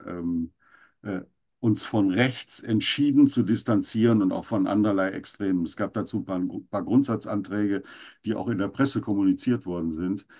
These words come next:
die uns dann im Nachhinein eher versucht,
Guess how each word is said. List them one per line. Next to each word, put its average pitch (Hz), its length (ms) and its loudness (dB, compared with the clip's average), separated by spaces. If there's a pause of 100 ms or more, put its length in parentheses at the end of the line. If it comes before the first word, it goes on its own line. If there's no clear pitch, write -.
(300)
die 131 100 8
uns 151 320 8
dann 117 440 8 (220)
im 110 160 6
Nachhinein 143 840 10
eher 135 360 6
versucht, 123 680 6